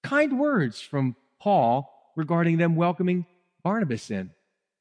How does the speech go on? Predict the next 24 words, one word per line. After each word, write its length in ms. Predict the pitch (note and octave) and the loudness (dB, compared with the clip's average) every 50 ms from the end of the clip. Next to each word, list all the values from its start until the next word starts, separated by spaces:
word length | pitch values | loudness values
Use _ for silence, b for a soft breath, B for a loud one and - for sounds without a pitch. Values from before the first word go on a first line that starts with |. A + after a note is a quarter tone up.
| _ _ _ _ _ _ - | _ _ _ _ _ _ 2
And 300 | E3+ G3 A3+ G#3+ G#3 - | 2 4 4 2 0 2
what 120 | E3+ G#3+ | 4 4
about 320 | A#3 G3 A#3 A#3 - - - | 6 6 4 4 2 2 2
Paul's 300 | A3 A3+ A3+ A#3 G#3 A3 | 2 4 4 4 2 0
relationship 580 | A#3 A3 A3+ A#3 - - A3 - - A#3 A#3 | 2 2 2 2 2 0 -2 -2 -2 -2 -2
with 140 | - G#3 - | -2 -6 -2
John 260 | - A3+ G#3+ G#3+ A3 | 2 2 4 4 4
Mark? 300 | G#3+ A#3 C#4+ E4+ A#3 - | 4 4 2 2 0 0
Do 60 | - D#3 | 0 2
we 80 | D#3+ | 2
know 160 | D#3+ F3+ F#3+ | 4 4 4
anything 280 | G3 G3+ - - G#3 G3+ | 4 4 2 2 4 4
more 240 | F3+ F3 F#3 G3+ G#3+ | 4 4 4 4 4
about 300 | G#3 G3 G#3+ G#3+ G#3 - | 4 2 2 0 0 -2
that? 300 | B3+ E4+ D#4 D#3+ - E3 | -2 -2 -2 -2 -2 0
Well, 220 | E3 F#3 - - - _ _ _ _ _ _ _ _ _ _ _ _ _ _ _ - | 0 0 0 -2 -8 _ _ _ _ _ _ _ _ _ _ _ _ _ _ _ -10
Second 360 | - - A3+ A#3+ - B3 G3 | -4 0 0 0 2 0 2
Timothy 520 | - G3 E3+ E3+ E3 - G3 G#3 B3 - _ _ _ _ _ _ - | 2 4 4 4 4 4 2 2 2 0 _ _ _ _ _ _ 0
chapter 320 | - F3+ E3+ - - D#3+ | 2 2 2 2 -2 -4
four, 260 | - - F3 F3+ F3+ | -2 0 2 2 2
verse 260 | D#3 E3+ F3+ E3+ - | 4 2 2 2 2
eleven 640 | D#3+ C#3 C#3 D3+ G3+ C4+ D4+ - C3 A#2+ C3+ E3 D#3+ _ _ _ _ _ _ _ _ _ _ _ _ _ _ | 2 2 2 4 4 2 2 0 0 -2 -2 -4 -6 _ _ _ _ _ _ _ _ _ _ _ _ _ _
says 300 | - - G3+ G3 G3 A3+ | -2 2 4 4 4 4
this, 340 | E4+ B3 E3+ C3 - - - | 4 2 2 0 -2 -8 -20